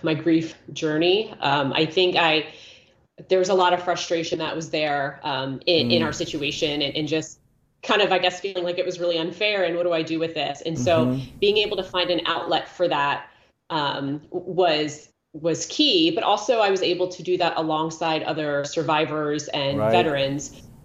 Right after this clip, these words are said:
Speaker 1: Um, and that camaraderie that I had felt like I lost, um, in losing, you know, my, my spouse, um,
Speaker 2: Yeah.
Speaker 1: was huge. And having these people there who knew exactly what I was going through, who I could, um,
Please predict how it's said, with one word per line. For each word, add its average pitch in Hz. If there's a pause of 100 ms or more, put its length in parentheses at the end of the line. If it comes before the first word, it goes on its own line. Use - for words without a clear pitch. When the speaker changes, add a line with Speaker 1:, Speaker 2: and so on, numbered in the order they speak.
(120)
Speaker 1:
Um, 143
and 196
that 202 (200)
camaraderie 175
that 160
I 170
had 160 (560)
felt 208
like 202
I 156
lost, 160
um, 143
in 170
losing, 156 (380)
you 202
know, 151
my, 147
my 160
spouse, 143
um, 143
Speaker 2:
Yeah. 104 (440)
Speaker 1:
was 170
huge. 147 (100)
And 151 (300)
having 185 (880)
these 190
people 180
there 151
who 180
knew 165
exactly 160
what 156
I 147
was 147
going 143
through, 139
who 156
I 143
could, 143
um, 135